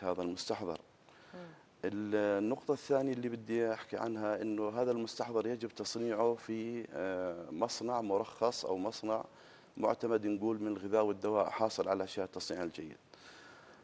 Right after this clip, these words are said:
Speaker 1: في عندنا إشي اسمه التصنيع التعاقدي، أي شخص بيقدر يتوجه إلى أحد هاي المصانع، وهي كثيرة صارت عندنا مصانع التجميل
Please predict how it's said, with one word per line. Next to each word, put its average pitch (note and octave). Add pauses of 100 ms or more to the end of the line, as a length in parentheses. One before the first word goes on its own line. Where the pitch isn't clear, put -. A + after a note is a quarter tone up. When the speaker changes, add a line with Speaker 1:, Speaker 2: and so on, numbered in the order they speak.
Speaker 1:
في C#3+
عندنا C3
إشي B2
اسمه A2+
التصنيع G#2+
التعاقدي، G#2+
أي B2
شخص -
بيقدر G2+
يتوجه G2
إلى F#2+
أحد F2
هاي G2+
المصانع، G2 (120)
وهي G#2+
كثيرة G#2
صارت F#2+
عندنا G2+
مصانع G2
التجميل G2